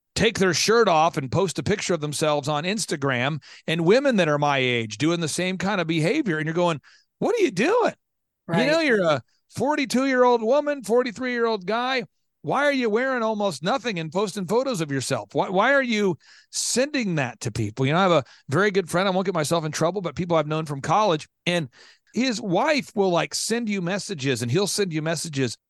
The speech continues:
Speaker 1: And every, every image, it's like they're taking a selfie, taking a photo, they're half naked. And I'm going, "What is that?" And that's just people that I know,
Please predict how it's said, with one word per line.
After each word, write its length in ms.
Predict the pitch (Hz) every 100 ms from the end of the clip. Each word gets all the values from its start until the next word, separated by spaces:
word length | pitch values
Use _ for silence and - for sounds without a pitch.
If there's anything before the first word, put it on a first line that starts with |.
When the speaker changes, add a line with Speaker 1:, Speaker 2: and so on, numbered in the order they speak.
| _
Speaker 1:
And 140 | 233 247
every, 260 | 294 285 -
every 240 | 277 269
image, 420 | 226 277 240 127
it's 140 | 143 151
like 180 | 165 143
they're 140 | 139
taking 320 | 139 156 151
a 60 | 143
selfie, 640 | - 240 240 226 233 202 - -
taking 260 | 202 226
a 60 | 208
photo, 560 | - 226 233 226 226 202
they're 140 | 143
half 260 | 175 180 156
naked. 280 | 160 135
And 120 | 131 143
I'm 100 | 156
going, 240 | 196 160 - - _
"What 300 | 156 302 381 -
is 360 | 254 415 190
that?" 320 | 147 120 - _
And 100 | -
that's 220 | 240 320 -
just 220 | 285 -
people 240 | 247 208
that 100 | 180
I 220 | 180 339
know, 340 | 339 196 113